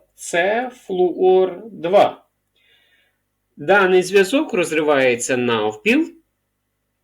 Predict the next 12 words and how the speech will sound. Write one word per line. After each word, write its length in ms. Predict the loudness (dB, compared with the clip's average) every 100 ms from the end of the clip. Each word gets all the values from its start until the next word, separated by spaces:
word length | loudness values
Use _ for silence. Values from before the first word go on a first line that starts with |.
| _ -20 -6
і 80 | -4
ми 140 | 0
маємо, 600 | 2 2 2 0 -2 -6 -18 _ _ -10
е, 60 | -8 -6 -6 -6 -4 -4
валентні 580 | -2 0 2 2 0 -4
електрони, 540 | -4 0 4 6 6
які 320 | 2 0 0 0
зумовлюють 720 | 0 4 4 4 0 0 -2
продовження 760 | 4 4 6 6 6 2 0 0
даного 400 | 2 4 4 4
ланцюжка. 680 | 2 2 -2 -6 -4 -4
Тобто 480 | -4 -10 -4 -6